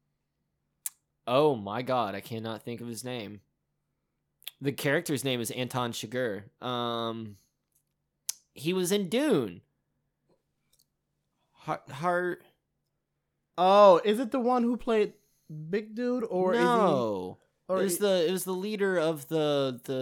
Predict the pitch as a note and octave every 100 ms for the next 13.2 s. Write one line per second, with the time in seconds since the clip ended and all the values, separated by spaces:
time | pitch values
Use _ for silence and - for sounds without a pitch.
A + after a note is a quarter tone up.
0 | B2+ A#2+ - B2 B2 A#2 - B2 A#2+ D3+
1 | D3 A#2 G#2 - G2+ F#2+ G2+ G#2+ _ _
2 | _ _ _ _ _ _ _ _ - B3+
3 | D4 D#4+ E4 E4 E4 E4 E4 D#4 A#3+ G#3
4 | F#3 A#3 C#4 D4 C#4+ - D#3 G#3 A#3 F#3
5 | E3+ C3 B2+ C3 C#3 D3 D3+ E3+ E3 D#3
6 | - C#3 E3+ E3 D#3 D#3+ E3 D3 _ _
7 | _ - D3 C3+ C#3+ G3+ G#3+ _ _ _
8 | _ _ _ _ _ - C#3+ D3+ F3+ G#3+
9 | A3+ F#3+ G3 F#3 G#3+ A3+ - _ _ _
10 | _ _ _ F#3 F#3+ F#3+ E3+ D3 D3+ -
11 | D#3 C#3 B2+ _ _ - E3 A3 G#3 G3+
12 | G3+ G3+ F3+ E3 D3 C3+ C3 B2 B2 A#2+
13 | A#2